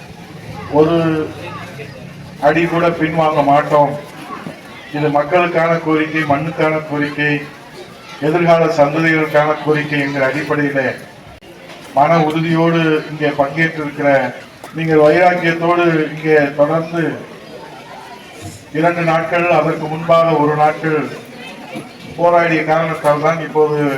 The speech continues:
நம் ஊரின் பிரதிநிதிகளை சூப்பரண்டா போலீஸ் அவர்கள் இப்போது அங்கே சந்தித்துக் கொண்டிருக்கிறார்கள். காவல்துறை கண்காணிப்பாளர் அவர்களிடத்திலும் மாவட்ட ஆட்சித்தலைவரிடத்திலும்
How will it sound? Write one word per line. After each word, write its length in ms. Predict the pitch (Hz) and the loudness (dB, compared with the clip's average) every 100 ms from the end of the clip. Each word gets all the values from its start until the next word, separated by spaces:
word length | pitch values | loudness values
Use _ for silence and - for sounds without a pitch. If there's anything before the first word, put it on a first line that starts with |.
| - 147 | -4 -4
நம் 180 | 151 151 | -4 -2
ஊரின் 280 | 165 170 - | -2 0 -2
பிரதிநிதிகளை 640 | 151 160 160 151 147 156 139 110 - - - - - - 1077 - - - - - - | -2 -2 -2 -2 0 0 -2 -6 -12 -16 -16 -18 -18 -20 -20 -20 -20 -20 -20 -16 -6
சூப்பரண்டா 400 | 180 175 170 160 156 | -2 0 2 2 2
போலீஸ் 340 | 147 156 - 147 | 2 2 0 2
அவர்கள் 360 | 139 139 156 139 - - - - - - - - - - - - - - - 151 | 2 2 0 -2 -4 -12 -18 -20 -18 -18 -10 -8 -8 -10 -14 -14 -14 -16 -12 -6
இப்போது 280 | 151 165 156 147 | 2 4 6 4
அங்கே 180 | 147 147 147 | 4 4 4
சந்தித்துக் 360 | 147 180 170 147 | 2 2 -2 -4
கொண்டிருக்கிறார்கள். 680 | 147 143 127 131 127 131 139 - - - - - - - - - - - - - - - | -2 -2 0 0 0 -2 -6 -8 -16 -20 -20 -18 -16 -14 -16 -18 -20 -20 -20 -18 -14 0
காவல்துறை 500 | 160 180 180 175 165 165 | 4 4 2 2 2 2
கண்காணிப்பாளர் 680 | 156 165 165 165 160 151 147 | 0 2 2 2 2 2 2
அவர்களிடத்திலும் 520 | 147 147 147 160 156 | 0 -2 -4 -4 0
மாவட்ட 300 | 147 156 - 147 | 2 2 2 4
ஆட்சித்தலைவரிடத்திலும் 920 | 147 156 156 143 139 135 139 147 139 | 4 0 0 0 0 -4 -2 0 0